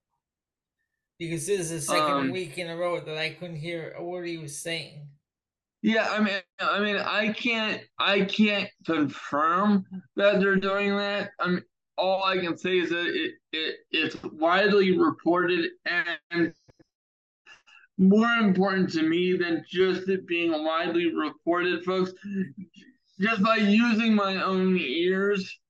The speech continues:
Speaker 2: it really seems that that's what they're doing. It seems like they're manipulating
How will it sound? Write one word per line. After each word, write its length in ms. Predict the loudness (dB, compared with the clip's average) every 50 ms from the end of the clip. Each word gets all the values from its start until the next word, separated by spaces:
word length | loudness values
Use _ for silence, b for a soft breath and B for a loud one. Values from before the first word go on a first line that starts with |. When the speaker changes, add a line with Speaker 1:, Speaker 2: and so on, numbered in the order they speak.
| _ _ _ _ _ _ _ _ _ -12
Speaker 2:
it 200 | -10 -8 -8 -4 -2
really 580 | 0 2 2 2 2 2 2 2 0 0 -2
seems 800 | -4 -6 -8 -8 -4 -2 -2 0 0 0 2 2 2 2 0 0
that 220 | -2 -2 -2 -2 -2
that's 280 | 0 0 0 -2 -2 -2
what 240 | -2 -2 -2 -2 -4
they're 240 | -4 -4 -4 -4
doing. 460 | -4 -2 -2 -2 0 0 -2 -2 -4 -4
It 220 | -4 -6 -6 -6
seems 580 | -8 -14 -4 0 2 2 4 4 4 4 4 4
like 220 | 2 0 0 0
they're 160 | 0 0 -2 -2
manipulating 880 | -2 -2 -2 -2 -2 -4 -2 0 0 0 0 0 -2 -2 -2 -2 -2